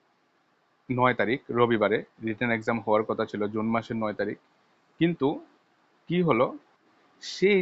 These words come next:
যে এক্সাম, সাবজোনাল ডেভেলপমেন্ট অফিসারের যে এক্সাম, রিটেন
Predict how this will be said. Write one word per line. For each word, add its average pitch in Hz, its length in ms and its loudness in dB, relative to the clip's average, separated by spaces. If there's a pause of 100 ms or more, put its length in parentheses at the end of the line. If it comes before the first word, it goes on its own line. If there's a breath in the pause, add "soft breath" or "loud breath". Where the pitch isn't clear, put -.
(100)
যে 175 100 6 (680)
এক্সাম, 120 380 4 (220)
সাবজোনাল 117 460 2 (100)
ডেভেলপমেন্ট 113 500 0
অফিসারের 123 480 -4
যে 135 60 4 (160)
এক্সাম, 107 280 0 (120)
রিটেন 120 240 0